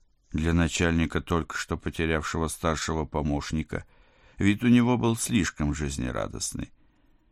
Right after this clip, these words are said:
Однако ему явно не понравилось, что я игнорировал его обращение и протянутую для пожатия руку. "Кто-то из кобальдов говорит по-парижски?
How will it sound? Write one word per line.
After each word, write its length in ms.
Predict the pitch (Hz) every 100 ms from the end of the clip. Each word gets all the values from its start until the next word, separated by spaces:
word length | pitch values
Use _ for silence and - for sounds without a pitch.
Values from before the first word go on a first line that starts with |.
| _ _
Однако 480 | - 78 104 135 156
ему 200 | 147 143
явно 360 | 120 139 156
не 140 | 151 147
понравилось, 680 | 139 123 127 175 160 101 95
что 200 | - 87
я 280 | 87 90
игнорировал 640 | 82 87 85 92 90 85 80
его 260 | 78 78 82
обращение 640 | 76 73 - 101 104 87
и 40 | 76
протянутую 720 | 78 73 92 87 82 - 78
для 160 | 78 76
пожатия 640 | 71 71 82 78 76 73
руку. 420 | 71 52 - - - - _ _ _ _ _ - - _ _ _ _ -
"Кто-то 440 | - - 90 87 90
из 200 | 90 87
кобальдов 720 | - 92 76 78 73 80 71
говорит 540 | 80 78 82 107 120
по-парижски? 960 | - 76 - 73 90 - - - -